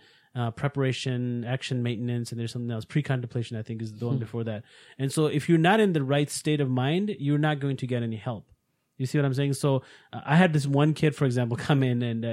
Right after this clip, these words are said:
Speaker 1: he, his, uh, uh, s-, sisters and mom used to bring him in. And so first session, he's there, like, he's not talking. Second session, he says, "You know what? I don't wanna be here. I'm just here because my parents brought me here." I said, "Okay, fine. You know, just sit there. You don't have to talk. You know, whenever you're ready, I'm here."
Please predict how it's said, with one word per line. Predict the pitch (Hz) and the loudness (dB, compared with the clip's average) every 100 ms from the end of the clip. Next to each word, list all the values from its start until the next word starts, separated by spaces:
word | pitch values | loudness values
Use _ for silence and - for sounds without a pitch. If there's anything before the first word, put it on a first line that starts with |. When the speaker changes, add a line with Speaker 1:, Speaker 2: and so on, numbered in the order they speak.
| 120 | -2
Speaker 1:
he, | 147 127 104 123 | -2 -2 -6 0
his, | 139 127 120 123 | 2 0 -4 -6
uh, | |
uh, | 123 120 127 117 113 | -4 -2 -2 -2 -2
s-, | - - | -6 -12
sisters | - 156 - 170 160 151 | -2 -2 2 2 4 2
and | - 127 123 123 | -2 -2 0 0
mom | 135 131 | 2 2
used | 127 - | 0 0
to | |
bring | 113 120 | -2 0
him | 120 | 0
in. | 117 104 - - - - 123 | -2 -6 -12 -20 -20 -12 -4
And | 123 - | -2 0
so | |
first | 123 156 151 | 2 2 2
session, | 156 143 147 120 | 2 0 0 -2
he's | 120 | 0
there, | 131 135 131 127 | 2 4 4 2
like, | 117 | 0
he's | - 123 | -4 -4
not | 120 | -4
talking. | 131 123 127 123 - - - | -2 -4 -4 -6 -8 -20 -20
Second | - 143 143 | -4 0 2
session, | 143 135 | 0 0
he | 127 | 0
says, | 139 123 | 0 0
"You | 131 | 2
know | 131 | 0
what? | 123 | -2
I | 123 | -2
don't | 135 | 0
wanna | 127 117 117 | 0 -2 -2
be | 117 120 | -2 -2
here. | 113 110 _ _ _ | -4 -8 _ _ _
I'm | 123 | -2
just | 131 127 | 0 0
here | 139 123 | 0 0
because | 123 127 | -2 -2
my | 117 | -2
parents | - 123 113 | -2 -4 -2
brought | 120 113 | -4 -4
me | 117 | -4
here." | |
I | 120 | -4
said, | 156 | -4
"Okay, | 175 170 | -4 -6
fine. | 185 160 | -6 -4
You | 131 131 | -4 -4
know, | |
just | 131 135 | -2 -4
sit | 151 147 | -6 -4
there. | 131 | -4
You | 120 117 | -4 -2
don't | 127 | -2
have | 131 | -2
to | 123 131 | -4 -6
talk. | 117 - - | -8 -10 -10
You | 123 | -6
know, | |
whenever | 120 127 139 | -2 0 0
you're | 131 127 | 2 2
ready, | 123 | 0
I'm | 113 123 | -2 -4
here." | 113 | -6